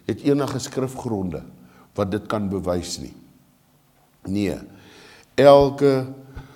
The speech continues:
eh, eh, ehm, verbondskind in die Ou Testament wat gedo-, wa-, ehm, wat gebore is, elke manlike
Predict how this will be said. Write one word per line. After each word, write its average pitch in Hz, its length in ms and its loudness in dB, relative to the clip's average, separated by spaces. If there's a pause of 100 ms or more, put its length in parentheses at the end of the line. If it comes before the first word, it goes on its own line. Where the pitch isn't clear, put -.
(280)
eh, - 360 -8
eh, - 400 -2
ehm, 95 300 0 (580)
verbondskind 120 880 -4
in 92 160 -8
die - 120 -10
Ou 123 80 0
Testament 117 680 -2 (440)
wat 101 340 -2
gedo-, 95 760 -2 (140)
wa-, 90 280 -4
ehm, 92 360 -6
wat 92 240 -4
gebore 107 480 0
is, 117 220 -6 (420)
elke 113 320 2
manlike 110 540 -2